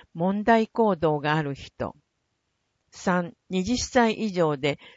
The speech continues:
身体障害者手帳一級、二級、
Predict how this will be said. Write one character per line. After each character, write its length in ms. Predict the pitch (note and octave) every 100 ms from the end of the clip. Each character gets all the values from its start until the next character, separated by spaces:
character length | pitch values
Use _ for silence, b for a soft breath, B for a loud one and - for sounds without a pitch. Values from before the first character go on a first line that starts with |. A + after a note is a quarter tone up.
| B
身 340 | - B3+ B3
体 280 | - A#3+ A3+
障 340 | - A3+ G#3+
害 220 | G3 G#3 G3
者 220 | G#3+ G3
手 200 | G3 F#3
帳 380 | - D3 C3+ - -
一 160 | G3 _ _
級、 340 | G#3+ E3 C#3
二 220 | D#3+ F3+
級、 400 | - F#3+ E3 D#3